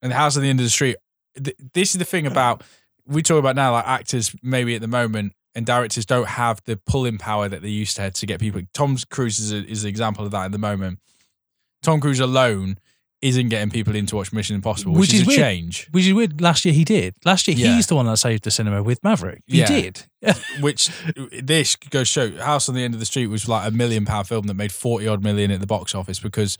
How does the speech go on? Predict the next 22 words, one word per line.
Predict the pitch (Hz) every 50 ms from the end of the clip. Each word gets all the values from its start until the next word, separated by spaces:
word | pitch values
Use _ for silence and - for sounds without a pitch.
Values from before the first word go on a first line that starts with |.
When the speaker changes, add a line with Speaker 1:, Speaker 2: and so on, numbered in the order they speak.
| - - - -
Speaker 2:
Jennifer | - 131 131 131 -
Speaker 1:
everyone | 123 117 117
was | - 123
Speaker 2:
Lawrence. |
Speaker 1:
talking | - 120 107
about | 104 104 95
Jennifer | 101 98 92 90 - 107
Lawrence. | 101 101 95 90 80 -
Speaker 2:
She | - 117
Speaker 1:
So, | 110 107
Speaker 2:
got | 151 151
them | 151 147 139
gains, | 143 151 156 170 170 147 127 135
mate. | 117 104 98 92 _ - - _ _ _ _ _ _ _ -
Speaker 1:
um, | 151 151 143 135
I | 123 147 151
haven't | 139 - - 190 196 202 202 175
seen | - - 170 139 135
The | 131 127
Devil | - 139 135 127 131
You | 123 123 123
Know, | 123 120 107 90 87 98 104